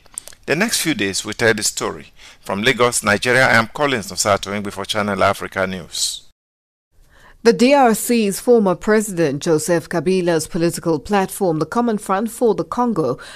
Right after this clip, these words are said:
Speaker 2: has called on ministers from President Felix Tshisekedi's Cap for Change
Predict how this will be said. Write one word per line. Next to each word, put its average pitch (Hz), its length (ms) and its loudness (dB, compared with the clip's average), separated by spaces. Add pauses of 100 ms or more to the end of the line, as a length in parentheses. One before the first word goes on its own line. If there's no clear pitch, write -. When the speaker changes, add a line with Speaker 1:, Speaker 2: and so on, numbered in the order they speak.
(160)
Speaker 2:
has 202 100 0
called 302 300 2
on 226 180 4
ministers 208 540 0
from 165 180 -2
President 165 500 -2
Felix 180 300 0
Tshisekedi's 165 840 0
Cap - 560 0
for 165 300 2
Change 180 600 0